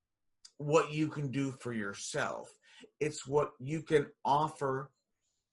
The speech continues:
to the world. And that's what Randy Rhoads and Ozzy Osbourne did, is they offered this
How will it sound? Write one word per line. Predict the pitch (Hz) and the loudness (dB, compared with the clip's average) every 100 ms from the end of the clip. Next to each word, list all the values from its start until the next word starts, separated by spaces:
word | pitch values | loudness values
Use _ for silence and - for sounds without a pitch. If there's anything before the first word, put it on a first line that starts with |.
| - | -4
to | 214 214 | 2 2
the | 196 | 2
world. | 180 202 233 240 - 50 - - _ _ - - | 0 2 2 0 -4 -8 -14 -20 _ _ -10 -4
And | 131 113 | -2 4
that's | 151 196 214 - | 6 6 2 0
what | 143 107 | -2 -2
Randy | 131 135 131 | -4 -4 -4
Rhoads | 123 120 131 131 127 | -2 2 2 2 0
and | 135 | -2
Ozzy | 123 135 147 127 127 | 2 4 4 2 2
Osbourne | 151 165 127 110 101 98 | 4 2 0 -6 -6 -6
did, | 90 95 | -8 -6
is | 120 117 | -6 -2
they | 180 196 | 2 2
offered | 156 180 175 160 131 | 2 2 0 -2 0
this | 156 151 | 0 0